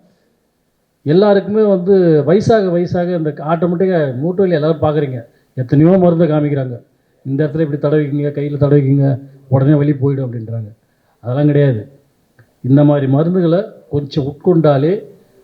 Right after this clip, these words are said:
அந்த மாதிரி நோய்கள் நம்மளை நெருங்காது. அதுதான் முக்கியம். எப்போவுமே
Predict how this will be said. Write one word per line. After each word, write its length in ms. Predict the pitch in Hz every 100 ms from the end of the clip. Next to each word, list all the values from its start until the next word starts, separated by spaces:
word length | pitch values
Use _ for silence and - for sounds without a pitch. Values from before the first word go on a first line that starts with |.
| _ -
அந்த 280 | 143 165
மாதிரி 260 | 165 160 147
நோய்கள் 320 | 175 202 202
நம்மளை 340 | 170 151 139 131 135
நெருங்காது. 520 | 147 160 165 139 - _ _ _ _ _ _ _ _ _ _ _
அதுதான் 340 | 120 160 196 180
முக்கியம். 360 | 151 147 123 - _ _ _ _ _ _ _ _
எப்போவுமே 840 | 131 151 185 190 202 165 151 190